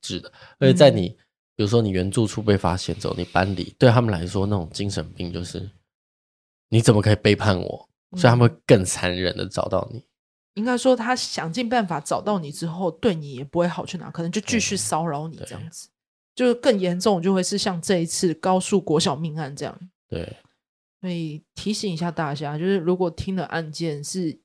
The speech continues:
Speaker 2: 以警惕来了解这起案件。
Speaker 1: 嗯。
Speaker 2: 嗯。
Speaker 1: 好啦，谢谢这次的九九提供的这个案件。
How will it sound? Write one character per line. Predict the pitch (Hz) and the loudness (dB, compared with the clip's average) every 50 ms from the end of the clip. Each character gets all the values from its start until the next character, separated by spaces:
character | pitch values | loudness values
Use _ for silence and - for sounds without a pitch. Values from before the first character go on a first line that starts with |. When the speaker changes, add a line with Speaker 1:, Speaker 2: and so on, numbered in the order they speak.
| _ | _
Speaker 2:
以 | - - - 180 175 - _ _ _ - | -14 -12 -10 -10 -10 -12 _ _ _ -6
警 | - 196 202 165 160 160 | -2 -2 -2 -2 -4 -8
惕 | - - - 233 165 139 | -8 -6 -4 -4 -6 -4
来 | - 147 | -6 -6
了 | 151 160 151 160 175 | -4 -4 -2 -2 -2
解 | 175 170 156 | -4 -6 -8
这 | - - 175 | -4 -4 -4
起 | 165 - - | -4 -6 -10
案 | - - 170 165 - 160 | -8 -8 -8 -8 -8 -8
件。 | - - - - - _ _ _ _ _ _ _ _ _ _ _ _ _ _ - | -6 -6 -8 -8 -10 _ _ _ _ _ _ _ _ _ _ _ _ _ _ -2
Speaker 1:
嗯。 | 131 127 120 117 98 101 - | 0 0 0 -2 -4 -10 -12
Speaker 2:
嗯。 | - 285 226 165 143 160 160 - _ _ _ _ _ _ - | -6 -6 -6 -6 -6 -10 -14 -16 _ _ _ _ _ _ 0
Speaker 1:
好 | - 110 | 4 6
啦， | 113 117 123 131 | 8 8 8 6
谢 | 127 - 170 | 6 4 4
谢 | 151 147 143 | 6 6 6
这 | 139 151 151 | 6 6 4
次 | 139 - 156 147 135 | 4 4 2 0 2
的 | 123 120 113 107 101 98 - _ _ _ - | 4 4 4 4 4 2 -2 _ _ _ 2
九 | - 104 95 | 2 4 4
九 | 92 - - 117 123 | 4 6 6 6 6
提 | 123 - - 101 98 | 6 4 2 2 4
供 | 110 107 110 104 | 4 4 4 4
的 | 98 | 2
这 | 104 107 107 | 2 2 2
个 | 101 95 | 2 2
案 | 90 104 101 95 95 92 | 2 0 0 0 -2 -4
件。 | 90 - 101 98 95 87 80 - - - - | -2 2 4 4 4 4 2 -2 -6 -10 -12